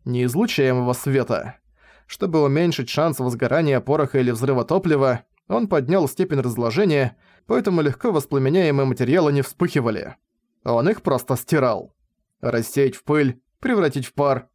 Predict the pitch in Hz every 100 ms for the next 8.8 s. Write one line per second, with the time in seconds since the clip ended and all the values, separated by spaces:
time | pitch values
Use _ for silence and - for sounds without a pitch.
0 | _ 131 135 - 147 120 - - _ _
1 | - - 113 170 160 135 131 139 156 147
2 | 135 127 120 156 160 139 139 135 120 143
3 | 135 123 - 110 131 175 139 - _ _
4 | _ - 127 208 190 180 156 143 135 123
5 | 196 151 - 131 123 - 123 160 131 123
6 | 113 170 214 156 135 120 _ _ 220 196
7 | 165 139 143 127 120 120 165 139 131 127
8 | 165 139 139 131 123 123 113 -